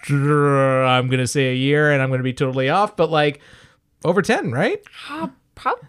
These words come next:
Speaker 1: Yeah.
Speaker 2: probably. I mean, yeah, what is it, twenty twenty-two, twenty twelve? That sounds about
Speaker 1: He's,
Speaker 2: right.
Speaker 1: he's gotta be top three,
Speaker 2: For
Speaker 1: like, or
Speaker 2: sure,
Speaker 1: five,
Speaker 2: for
Speaker 1: more
Speaker 2: sure.
Speaker 1: run-, longest running
Speaker 2: Yeah.
Speaker 1: cast members. But anyway, not here to talk about, but, uh, some of the big news, uh, j-, quickly: Bill Hader, uh, was called out for the only person to wear a mask, which, hey,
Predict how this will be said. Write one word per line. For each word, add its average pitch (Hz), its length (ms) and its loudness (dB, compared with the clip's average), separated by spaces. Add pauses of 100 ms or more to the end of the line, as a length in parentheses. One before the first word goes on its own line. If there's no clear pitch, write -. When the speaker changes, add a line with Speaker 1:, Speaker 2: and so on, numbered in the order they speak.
(140)
Speaker 1:
Yeah. 165 360 4
Speaker 2:
probably. 220 960 -2 (260)
I 214 80 -8
mean, 240 220 0
yeah, 254 140 2
what 247 140 2
is 202 60 -4
it, - 80 -14
twenty 214 180 -8
twenty-two, 220 460 -4
twenty 208 220 -4
twelve? 196 240 -2
That 269 100 -4
sounds 311 200 0
about 165 220 -2
Speaker 1:
He's, 262 120 2
Speaker 2:
right. - 80 -10
Speaker 1:
he's 254 160 0
gotta 202 200 2
be 147 100 0
top 135 380 0 (600)
three, 120 360 -2 (100)
Speaker 2:
For 180 60 -4
Speaker 1:
like, 160 120 4
or 143 40 -2
Speaker 2:
sure, 175 220 2
Speaker 1:
five, 131 260 0
Speaker 2:
for - 120 -4
Speaker 1:
more 170 160 2
Speaker 2:
sure. 147 80 0
Speaker 1:
run-, 147 380 -2
longest 143 380 0
running 120 400 -6
Speaker 2:
Yeah. 190 140 -2
Speaker 1:
cast 123 160 -2
members. 98 260 -8
But 160 180 -2
anyway, 151 280 -2 (380)
not 226 160 2
here 214 280 2
to 160 60 -6
talk 180 160 2
about, 175 220 2
but, 175 240 2
uh, 165 280 2
some 240 180 -2
of 247 40 -2
the 208 60 0
big 180 180 0
news, 202 320 0
uh, 170 360 2
j-, 151 180 -4
quickly: 185 460 0
Bill 143 200 0
Hader, 147 400 -2
uh, 143 260 0
was 131 160 -2
called 139 220 -2
out 143 160 -2
for 139 80 -10
the 131 80 -2
only 123 140 0
person 120 280 -2
to 113 40 -8
wear 113 100 -2
a 104 60 -2
mask, 247 300 -4
which, 165 140 -2
hey, 269 200 0